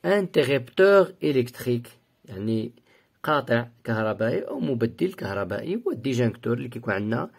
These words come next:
في المنازل، ديجانكتور. هنا dispositif qui produit de l'électricité grâce au vent.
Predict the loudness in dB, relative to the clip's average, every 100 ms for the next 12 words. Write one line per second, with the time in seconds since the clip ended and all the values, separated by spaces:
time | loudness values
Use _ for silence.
0 | _ _ _ -2 2 2 0 -2 -4 -10
1 | -14 -6 -6 -4 -10 -14 -16 -16 _ _
2 | _ _ _ _ _ -10 -4 -2 -2 -4
3 | _ _ -8 -6 -6 -4 -2 -2 -4 -6
4 | -6 -8 -8 -8 -8 -4 -2 0 -2 -4
5 | 2 2 2 0 -4 -6 -8 -8 -8 -8
6 | -2 -2 -2 -2 0 0 0 0 0 0
7 | -2 -4